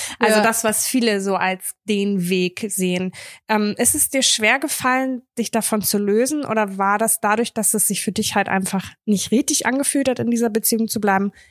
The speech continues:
Speaker 1: gar kein Problem? Oder hattest du damit schon ein bisschen zu hadern?
Speaker 2: Ich hatte schon ein bisschen damit zu hadern. Ich hätte mich auch definitiv vielleicht schon früher von ihm getrennt, ähm, wenn ich nicht gedacht hätte, hm, also irgendwann war ich einfach so unglücklich mit der Situation, es hat einfach nicht mehr funktioniert, aber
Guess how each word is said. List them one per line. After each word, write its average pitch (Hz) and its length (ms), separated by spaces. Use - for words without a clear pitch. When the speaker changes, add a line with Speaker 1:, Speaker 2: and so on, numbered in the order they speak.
Speaker 1:
gar 208 120
kein 196 180
Problem? 185 440
Oder 196 180
hattest 226 280
du 233 40
damit 214 280
schon 208 140
ein - 20
bisschen 196 240
zu 185 220
hadern? 180 400
Speaker 2:
Ich 240 220
hatte 254 320
schon 269 240
ein 240 100
bisschen 214 260
damit 202 220
zu 196 160
hadern. 196 320
Ich - 320
hätte 226 220
mich 208 340
auch 196 160
definitiv 220 500
vielleicht 202 320
schon 202 140
früher 226 300
von 202 160
ihm 190 160
getrennt, 208 560
ähm, 202 360
wenn 185 120
ich 208 160
nicht 214 160
gedacht 208 320
hätte, 208 220
hm, 208 560
also 185 420
irgendwann 220 400
war 202 120
ich - 220
einfach 202 220
so - 180
unglücklich 233 460
mit 208 160
der 196 80
Situation, 202 580
es 202 140
hat 214 160
einfach 208 220
nicht 202 120
mehr 190 100
funktioniert, 196 460
aber 180 220